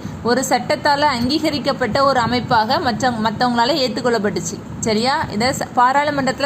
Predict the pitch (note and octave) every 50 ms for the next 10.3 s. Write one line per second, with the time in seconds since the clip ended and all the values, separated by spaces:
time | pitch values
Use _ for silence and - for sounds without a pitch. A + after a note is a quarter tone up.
0 | D#4 - C4 A3+ G#3+ - C4 C4 B3 A#3+ B3 C#4+ - - C4+ B3+ A#3+ B3+ B3 A#3+
1 | G#3+ A#3 A3+ A3+ C4 C#4 C4 A3+ G#3+ - C4 B3+ A#3+ A3+ A3 B3 C#4+ D#4 C4 A#3+
2 | A#3 B3 G#3+ B3+ - - - B3 A#3 A3+ A#3 A3 C#4 - B3+ A#3+ A3+ A#3+ A3 C4+
3 | B3 A#3 A#3 A#3+ B3 A#3 A3+ A3 G#3 G#3 - G3+ F3+ E3+ - - - - - G3+
4 | A3 A#3+ C4 C#4 C#4+ C#4 B3+ C#4 B3+ B3+ C#4 C4 B3+ A3+ A3+ B3 A#3+ G#3+ C4 A#3+
5 | A3 A3+ A#3+ A#3 G#3+ A#3+ - A3+ G#3+ G#3 G3+ G3 G3 G3+ - F#3 E3 - - -
6 | A3 G#3 A3+ A#3+ C#4 D4 D4 C#4+ - - - - - - A#3+ C4 C4+ B3+ C4 C4
7 | C4 C4 B3 C4 D4+ F4 E4+ D#4+ D#4 B3 C4+ C4+ C4+ - A#3 A#3+ B3+ C4 C4+ C4
8 | C4+ C#4+ C#4 B3+ A#3+ B3+ C4 C4 A#3+ B3+ B3 A3+ A#3+ G#3+ A3 B3 D#4 G4+ G4 -
9 | - - - - - - - D4 C#4 C4+ D#4+ E4+ D#4+ C#4+ C#4+ D4 D#4 E4 E4 D#4+
10 | C#4+ C4+ C4 B3 C4 C#4